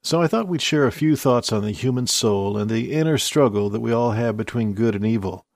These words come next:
I mentioned this a few steps back on the Jewish journey when I talked about the name that I took in becoming a Torah Jew, Gavriel Aryeh ben Avraham. The ben Avraham part is common to every male convert,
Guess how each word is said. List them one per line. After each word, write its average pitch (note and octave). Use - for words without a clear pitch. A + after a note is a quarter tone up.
I G#2
mentioned A#2+
this G#2
a F#2
few G#2+
steps G#2
back A2
on G#2
the G2+
Jewish G#2+
journey G#2+
when G#2
I G#2
talked C#3
about A#2
the A2
name A#2+
that G2+
I G2
took G2+
in G2
becoming G2
a G2+
Torah F#2+
Jew, G2
Gavriel G2+
Aryeh G2
ben G#2
Avraham. G#2
The G#2+
ben A2+
Avraham B2+
part G2+
is G#2+
common G2+
to B2+
every B2
male A2+
convert, A2+